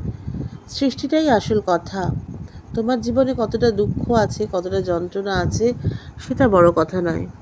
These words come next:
মানুষের জীবন, সেখানে ওঠা পড়া থাকবেই। আর তার মধ্যে কোনো অপরাধ নেই, কোনো পাপ নেই। কারো জীবনে যদি খারাপ সময় আসে,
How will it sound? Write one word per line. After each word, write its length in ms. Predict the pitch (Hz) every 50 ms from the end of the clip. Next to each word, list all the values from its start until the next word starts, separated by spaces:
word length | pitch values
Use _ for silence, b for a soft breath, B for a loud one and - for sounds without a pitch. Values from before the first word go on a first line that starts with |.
| - - - - - - - -
মানুষের 600 | - 180 175 175 190 208 - - - 233 220 185
জীবন, 440 | 170 - 196 196 196 208 226 247 262
সেখানে 460 | 240 - - 196 - - 208 208 220
ওঠা 340 | 208 185 170 170 - 202 190 - -
পড়া 240 | 180 180 175 180 175
থাকবেই। 680 | - 170 170 165 156 160 160 165 180 196 196 175 160 - - B B B B B B B B B B B B B B B - -
আর 260 | - - 98 92 87 85 - - - - - - - - - - - -
তার 180 | - 214 214 214
মধ্যে 200 | 233 269 254 302
কোনো 160 | 311 349 339
অপরাধ 480 | 294 226 196 - 254 269 302 294 233 208
নেই, 300 | 190 170 156 143 147 151 202 - - - - - - - - - - - - -
কোনো 280 | 214 208 214 226 226 214 - -
পাপ 260 | 202 185 190 202 - - -
নেই। 300 | 185 175 165 151 147 147 - - - - - - _ _ - - - - - -
কারো 240 | 208 190 185 185 185
জীবনে 440 | 175 - 180 170 170 165 170 175 170
যদি 320 | 175 175 170 170 185 180 180 -
খারাপ 300 | - 180 165 160 156 - - -
সময় 260 | - 185 185 190 190 185
আসে, 480 | 170 160 160 - - 220 226 240 208